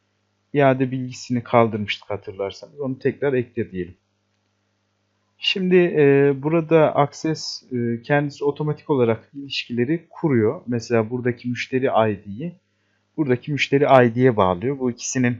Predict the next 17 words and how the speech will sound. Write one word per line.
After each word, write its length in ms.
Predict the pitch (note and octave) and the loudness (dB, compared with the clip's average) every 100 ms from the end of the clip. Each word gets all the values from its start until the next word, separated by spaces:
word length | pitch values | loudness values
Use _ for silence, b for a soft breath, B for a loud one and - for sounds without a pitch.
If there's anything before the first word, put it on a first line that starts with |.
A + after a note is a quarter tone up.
| - | -6
e, 420 | A2 A2 G#2+ G#2 | -2 0 -2 -2
birbirine 380 | A2+ A2+ A#2+ A2 | -6 -4 -6 2
bağlı 280 | A#2 A2+ A#2 | 4 4 2
olacağını 440 | A2 G#2 A2 C#3+ | 0 -4 -6 -8
keşfediyor 640 | - A#2 - G#2 F2 D#3+ C3 | -6 -4 -4 -14 -10 -10 -10
ve 100 | C3 | -6
kendisi, 540 | C3+ G2+ F#2 - F3+ _ _ _ _ _ _ - | -4 -4 -8 -14 -14 _ _ _ _ _ _ 0
e, 400 | A2+ A2+ A2+ A2+ | 2 2 2 6
bağlıyor. 580 | C3+ A#2 F#2 A#2+ E3+ D3 | 8 8 6 -2 -2 4
Daha 200 | D#3 D#3+ | 4 4
sonra 380 | - D#3 D#3 - | 0 0 0 0
ürün 300 | D3 E3 D#3 C#3+ C3 | -2 -2 0 2 4
I 120 | A#2 | 2
D'yi, 400 | G#2+ G2+ B2+ F#3+ _ - | -2 -4 -6 -8 _ -10
e, 80 | A2 G#2 G2+ F#2+ F#2 _ | -6 -4 -4 -6 -10 _
ürün 280 | C3 C#3+ C#3+ | -4 -2 -2
bilgisinden 640 | B2+ A#2+ A2+ - G2+ C#3 | -4 -6 -8 -6 -2 -2